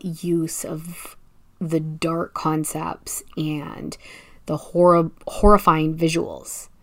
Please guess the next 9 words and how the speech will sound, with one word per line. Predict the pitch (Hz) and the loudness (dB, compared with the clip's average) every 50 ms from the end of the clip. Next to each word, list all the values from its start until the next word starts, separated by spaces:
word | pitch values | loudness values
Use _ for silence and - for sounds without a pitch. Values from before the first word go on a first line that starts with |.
| _ _ - - - - - - - - - - - - - - _ _ _ - - | _ _ -20 -20 -20 -20 -20 -20 -20 -20 -20 -20 -20 -20 -20 -20 _ _ _ -12 -4
Um, | 196 190 175 170 165 160 - - - - - - - | -2 -2 0 0 -2 -4 -6 -8 -10 -12 -16 -12 -4
but | 214 208 196 202 196 | 2 4 4 6 4
his | 214 208 196 190 202 | 4 2 2 2 2
other | - 185 208 214 208 | 2 2 2 0 0
things | 202 - 190 185 180 175 170 170 165 - - - - - - - - - - - - - - - - - _ _ _ _ - - - - _ - _ _ - - _ - _ - - | 0 -4 -4 -2 -2 -2 -2 -4 -4 -8 -12 -14 -16 -20 -20 -20 -20 -20 -20 -20 -20 -20 -20 -20 -20 -20 _ _ _ _ -20 -20 -20 -20 _ -20 _ _ -20 -20 _ -18 _ -8 -4
don't | 160 185 175 160 - | -2 -2 -2 -2 -4
have | - - - - - 185 170 170 170 185 - | -4 -4 -4 -2 2 4 4 4 4 2 -2
that | 175 165 165 - - - | -2 -2 -2 -4 -6 -8
same | - - - 180 165 160 160 165 160 156 156 151 147 151 151 160 - | -8 -6 -4 -4 -2 -2 -4 -4 -6 -6 -6 -6 -6 -6 -6 -8 -10